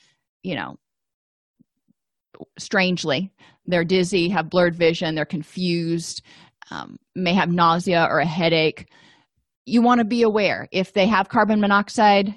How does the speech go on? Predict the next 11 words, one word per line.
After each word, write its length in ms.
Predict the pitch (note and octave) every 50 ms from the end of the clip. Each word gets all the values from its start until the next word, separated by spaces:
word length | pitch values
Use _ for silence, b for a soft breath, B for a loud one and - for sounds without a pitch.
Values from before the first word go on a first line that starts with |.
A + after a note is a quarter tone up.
| - _
indicators 580 | - A3 G#3+ G#3+ A3 - A#3+ G#3 G#3 G#3 G3+ G#3+
in 80 | G#3+
their 120 | G3+ F#3+ G3
house, 440 | G3+ A#3 G#3 G#3 G#3 G#3 - - _ -
check 320 | - G#3+ F#3 F#3+ - _
those 240 | - F#3+ F#3+ F#3 F#3+
out. 400 | G#3 F#3+ F#3+ F#3 F#3 F#3 - -
Check 240 | - - F#3 F#3 -
any 260 | - F#3+ F#3 F#3 F#3 F#3
sort 260 | - - F#3 F#3 F3+
of, 260 | F3 F3 E3+ E3+ -